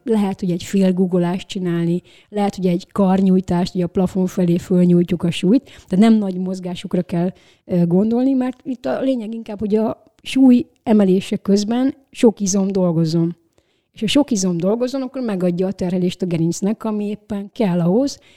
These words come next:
hogy majd ülőmunka közben, amikor az irodában ülünk, és a nyolcvan kilós testet kell úgy tartani, hogy persze ennek rész súlya, ami a gerincet érinti ülőhelyzetben,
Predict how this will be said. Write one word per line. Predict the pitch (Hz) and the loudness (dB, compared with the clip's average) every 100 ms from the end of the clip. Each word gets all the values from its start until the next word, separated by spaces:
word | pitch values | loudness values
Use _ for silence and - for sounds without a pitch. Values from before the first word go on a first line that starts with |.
| _ | _
hogy | 208 208 | -6 -2
majd | 214 208 302 | 0 0 4
ülőmunka | 320 196 185 190 208 | 4 2 -2 -6 -6
közben, | 190 196 214 220 | -4 -2 -4 -6
amikor | 214 202 | -6 -4
az | 196 | -4
irodában | 247 277 202 175 175 175 175 185 _ _ | 2 2 2 -4 -6 -6 -6 -6 _ _
ülünk, | - 208 196 190 | -12 -10 -10 -8
és | 196 | -4
a | 196 | 2
nyolcvan | 233 277 - 190 | 4 4 -2 -6
kilós | 196 202 185 202 - _ _ _ | -2 0 2 0 -6 _ _ _
testet | - 208 - - 196 - | -6 -4 -4 -6 -6 -6
kell | 196 185 | -2 2
úgy | 214 214 | 2 0
tartani, | - 202 196 - 190 | -2 -2 -2 -2 -2
hogy | 190 185 196 - | 2 0 0 -6
persze | 202 220 | -6 -2
ennek | 208 190 | -2 -2
rész | 202 208 208 - | 0 2 0 -4
súlya, | - 202 185 180 | -4 0 0 0
ami | 175 175 | 0 0
a | |
gerincet | 175 180 185 - 185 | 0 0 0 0 -2
érinti | 185 180 185 170 196 | 2 2 2 0 -4
ülőhelyzetben, | 208 190 170 170 170 180 196 269 | 0 2 2 0 0 -2 -2 -2